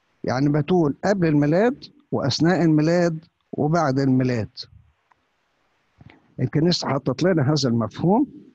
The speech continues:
في تسابيح كهك لما بنقول: "شاهد حزقيال ورآها بابا قائما في الشرقية، دخل وخرج فيه مولاها،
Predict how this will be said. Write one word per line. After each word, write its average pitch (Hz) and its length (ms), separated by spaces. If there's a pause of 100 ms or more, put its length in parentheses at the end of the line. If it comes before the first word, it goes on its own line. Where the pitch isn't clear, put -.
(460)
في 139 140
تسابيح 143 540
كهك 156 440
لما 147 320
بنقول: 139 560 (320)
"شاهد 160 440
حزقيال 139 760
ورآها 147 800 (400)
بابا 135 680
قائما 131 440
في 120 140
الشرقية، 156 960 (280)
دخل 143 420
وخرج 131 540
فيه 156 240
مولاها، 135 640